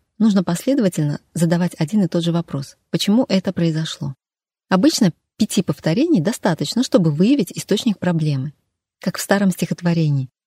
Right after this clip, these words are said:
"Враг вступает в город, пленных не щадя, от того, что в кузнице не было гвоздя". Воспользуйтесь методом "пять почему"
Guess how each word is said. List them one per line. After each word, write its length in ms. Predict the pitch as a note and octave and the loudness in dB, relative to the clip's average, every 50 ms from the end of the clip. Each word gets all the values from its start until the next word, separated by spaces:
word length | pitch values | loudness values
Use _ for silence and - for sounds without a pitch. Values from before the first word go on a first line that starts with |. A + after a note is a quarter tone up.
| _ _ _ _ _ _ | _ _ _ _ _ _
"Враг 300 | _ D#3 E3+ F3+ E3+ - | _ 2 2 2 2 2
вступает 480 | - - - D#3+ - - D#3+ D3+ D3+ D3 | 0 -2 -2 -2 0 0 0 0 0 -2
в 40 | D3 | 0
город, 400 | D3 D#3+ G3+ C4+ C#4+ A#3+ - _ _ | 0 2 4 4 4 2 -2 _ _
пленных 420 | - E3 E3+ E3 D#3+ D#3 D3+ - | 0 2 2 4 2 2 0 0
не 80 | - D#3 | -2 -4
щадя, 440 | D3+ - - D3 D3 D#3 D3+ D3 - - | -2 -2 -4 -2 -2 -2 -4 -4 -6 -8
от 160 | D#3 - _ | -10 -8 _
того, 260 | - D3 C#3 C#3+ C#3 | -4 -2 -2 -2 -4
что 140 | - - C#3 | -6 -8 -10
в 80 | - | -10
кузнице 520 | - - A3+ C#4 C#4+ C#4+ A#3 - - - - - | -6 -4 -4 -2 0 0 0 0 -2 -8 -2 0
не 200 | E3+ D3+ D#3+ F3 | 0 0 0 0
было 180 | F#3 E3+ E3 | -2 -2 -2
гвоздя". 540 | D3 C#3+ C#3 D3 C#3+ C#3 - - C#3 C#3+ C3+ - _ _ _ _ _ _ _ _ _ _ | -2 -2 -2 -2 -4 -4 -4 -6 -6 -6 -6 -10 _ _ _ _ _ _ _ _ _ _
Воспользуйтесь 760 | - F#3+ A3 - - - B3+ A#3 F3 E3 D#3+ - D#3+ D#3 - | 0 0 0 2 2 4 4 4 4 2 2 0 -2 -2 2
методом 480 | - F3+ F#3 E3+ - D#3+ C#3+ D3 C#3+ D3 | 4 4 4 4 2 0 0 0 -2 -2
"пять 300 | - - E3+ D#3 C#3+ - | 0 2 2 2 0 -2
почему" 480 | - D#3+ - - E3 D#3+ G3 C4 E4 | -6 -6 -6 -2 -2 0 0 0 -2